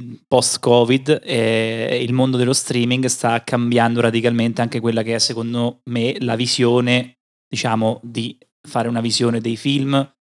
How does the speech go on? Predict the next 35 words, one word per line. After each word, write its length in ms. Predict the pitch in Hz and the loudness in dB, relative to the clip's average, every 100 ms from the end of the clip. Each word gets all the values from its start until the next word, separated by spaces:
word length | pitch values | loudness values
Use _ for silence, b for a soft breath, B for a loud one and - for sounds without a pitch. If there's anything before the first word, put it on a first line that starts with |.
| _ _ _ _ _ | _ _ _ _ _
di 140 | - 135 | 0 2
come 200 | 139 135 | 4 4
vengono 400 | 135 135 135 123 | 4 2 0 2
posti 300 | 135 - 123 | 2 2 0
i 20 | |
palinsesti 640 | 127 123 123 135 131 - | 2 0 2 2 2 -4
piuttosto 440 | 123 123 127 123 127 | -6 0 0 2 2
che 60 | |
al 80 | 120 | 2
cinema. 320 | - 131 120 | 0 0 -2
Io 140 | 131 120 | 0 2
vedo 180 | 120 113 | 4 4
per 120 | 117 | 2
esempio 320 | 113 117 117 | 2 -2 0
molti 260 | 117 113 131 | -2 -2 -4
film 320 | 139 117 123 | 0 2 2
Disney 380 | 131 127 135 131 | 2 2 2 4
che 100 | 123 | 4
vengono 360 | 120 123 123 | 4 2 2
inseriti 480 | 120 - 123 123 113 | 0 0 0 0 0
a 140 | - 117 | -2 -2
catalogo 460 | - 127 127 120 | 0 4 4 4
immediatamente 840 | 120 123 123 147 127 127 131 135 - | 2 0 2 2 2 0 2 0 0
<clears throat> 1000 | - 190 220 233 - _ _ _ _ - | -4 -2 -2 -6 -14 _ _ _ _ -6
a 80 | 120 | -2
discapito 480 | 127 - 127 131 127 | 0 0 2 2 2
di 80 | |
essere 260 | 120 - 123 | 2 0 -4
messi 300 | 120 120 - | -4 -4 -4
per 100 | 117 | -2
esempio 240 | 117 113 120 | -2 -4 -6
al 80 | |
cinema 320 | 107 156 127 117 | -2 -2 0 -2
tante 280 | 117 - | -4 -4
volte. 480 | 120 110 107 123 _ | -4 -4 -6 -10 _